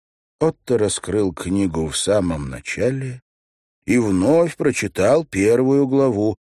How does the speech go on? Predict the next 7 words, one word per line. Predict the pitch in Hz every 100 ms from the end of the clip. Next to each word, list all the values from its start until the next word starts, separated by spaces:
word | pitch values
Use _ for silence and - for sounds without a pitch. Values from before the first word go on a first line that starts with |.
| _ -
на | 90 78
этот | 92 65 -
раз | 85 -
вслух. | - - - 123 90 87 - - _ _ _ _
Посмотрел | - 85 80 78 71 - 90 107
на | 101
сестер. | - 73 - - - - 107